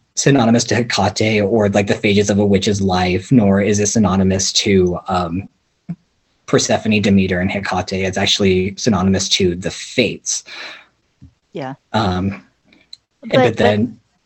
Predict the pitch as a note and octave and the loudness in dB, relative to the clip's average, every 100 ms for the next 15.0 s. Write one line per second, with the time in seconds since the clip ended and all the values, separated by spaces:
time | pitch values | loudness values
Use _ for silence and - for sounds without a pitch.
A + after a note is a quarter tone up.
0 | _ _ B3+ A#3+ B3 G#3 F#3+ - A#3 A#3+ | _ _ 2 4 2 0 -6 -4 -2 -2
1 | F3 D3 C#3+ E3 - - - _ _ _ | -2 -4 -4 -8 -14 -20 -20 _ _ _
2 | _ _ _ _ _ _ _ _ G#3 - | _ _ _ _ _ _ _ _ -20 -8
3 | A#3+ G#3+ - A#3 G#3+ F#3 D#3+ E3 B3 C#3 | -4 -4 -6 -8 -8 -12 -14 -6 -4 -2
4 | A2+ - F#3 F3+ G3+ F3+ E3 - _ _ | -6 -10 -12 -4 -2 -2 -4 -16 _ _
5 | _ G3+ F3 D#3+ - G#3+ A#3 F3+ D#3+ D#3 | _ -6 -4 -8 0 2 4 0 0 -2
6 | C#3 C#3+ - - - _ _ _ _ A#3+ | -4 -6 -10 -14 -16 _ _ _ _ -4
7 | B3 C4 A#3+ G#3 F#3 F3+ F#3+ G3 - F#3+ | 0 0 0 2 2 2 0 -4 -6 -4
8 | F3+ - E3+ D#3+ D3+ - _ _ _ E3 | -4 -4 -6 -6 -10 -16 _ _ _ -20
9 | D#3 E3+ F#3+ G#3 G#3 F3 D#3+ D#3 D#3 D#3 | -12 -4 0 2 2 2 0 -6 -10 -16
10 | _ _ _ _ _ F3 E3+ F3+ A3 A3+ | _ _ _ _ _ _ -16 -6 -4 -4
11 | - F#3 G3 F3+ E3 F3 D#3 - A#3+ C4 | -4 -6 -6 -6 -4 -4 -4 -4 -4 -6
12 | - _ _ _ _ _ C#3+ B2+ G#2 A2+ | -10 _ _ _ _ _ 4 4 4 0
13 | - _ _ _ _ _ A3+ G#3+ A3+ G#3 | -4 _ _ _ _ _ 0 2 2 2
14 | G#3+ A3+ F#3 F#3 - - G#3+ G#3+ F3+ E3 | 0 0 0 -2 -8 -4 0 0 -2 -6